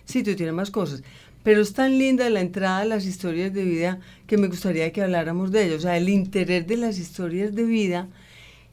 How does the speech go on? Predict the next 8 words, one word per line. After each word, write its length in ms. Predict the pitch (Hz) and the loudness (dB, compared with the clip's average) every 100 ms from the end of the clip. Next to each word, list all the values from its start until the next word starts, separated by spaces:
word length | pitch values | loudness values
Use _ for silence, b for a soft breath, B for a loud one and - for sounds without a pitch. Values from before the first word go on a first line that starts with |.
| - | -2
y 360 | 254 285 320 - | 2 4 2 -4
de 200 | 190 196 | 0 0
por 340 | 190 196 185 | 0 -4 -4
qué 240 | - 196 196 | -2 0 0
escogieron 800 | 202 - 262 254 226 190 208 208 | -2 -4 0 2 2 2 -2 -2
a 80 | |
esos 400 | 170 151 190 - - - - | -4 -6 -6 -8 -12 -10 2
ocho 580 | 226 202 202 226 - | 4 4 -2 -8 -8